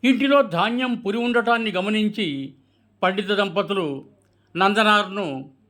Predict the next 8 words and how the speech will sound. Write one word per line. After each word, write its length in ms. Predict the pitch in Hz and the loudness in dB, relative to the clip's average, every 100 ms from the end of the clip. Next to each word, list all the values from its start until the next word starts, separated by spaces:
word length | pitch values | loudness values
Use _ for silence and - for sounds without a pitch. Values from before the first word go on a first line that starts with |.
| _ _ _ _ | _ _ _ _
ప్రేమానురాగాలతో 1300 | 160 190 220 233 233 240 233 240 240 233 240 240 226 - _ _ _ 156 | 0 2 2 2 4 4 4 2 2 0 -2 -4 -8 -16 _ _ _ -8
అక్కున 320 | 151 220 226 - | -6 -4 -4 -4
చేర్చుకోవాలనుకున్నారు. 1120 | 170 - - 170 156 135 131 127 123 110 - _ _ _ _ _ _ _ _ _ _ _ _ - | -6 -6 -4 0 0 -2 -4 -4 -4 -6 -10 _ _ _ _ _ _ _ _ _ _ _ _ 0
ప్రత్యక్షంగా 760 | 214 277 269 269 269 269 262 233 | 2 2 0 2 2 4 2 -2
చూసేందుకు 760 | 226 247 240 233 226 180 - _ _ _ - | 0 2 2 0 0 -2 -6 _ _ _ 0
గ్రామస్తులంతా 1000 | 180 196 233 220 233 226 220 226 226 220 - _ _ _ - | 2 4 0 0 0 0 0 0 0 -6 -16 _ _ _ -2
పండితుని 440 | 175 202 220 220 214 | 0 0 -2 0 -2
ఇంటికి 680 | 202 170 214 190 139 135 | -2 -4 -4 -4 -4 -8